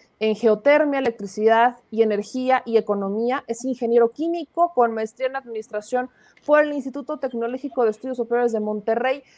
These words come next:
y por la Universidad Pompeu Fabra de Barcelona. Actualmente es consultor en temas energéticos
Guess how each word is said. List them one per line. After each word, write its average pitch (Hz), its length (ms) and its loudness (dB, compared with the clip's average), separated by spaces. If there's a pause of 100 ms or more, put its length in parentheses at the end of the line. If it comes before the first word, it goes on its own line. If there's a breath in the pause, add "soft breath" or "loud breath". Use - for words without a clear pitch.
y 277 140 0
por 311 200 4
la 294 140 4
Universidad 247 580 2
Pompeu 226 400 -2
Fabra 220 400 -2
de 214 100 -8
Barcelona. 262 760 -4
Actualmente 311 1300 -2
es 240 140 -6
consultor 240 500 -4
en 240 140 -6
temas 233 340 -6
energéticos 233 720 -4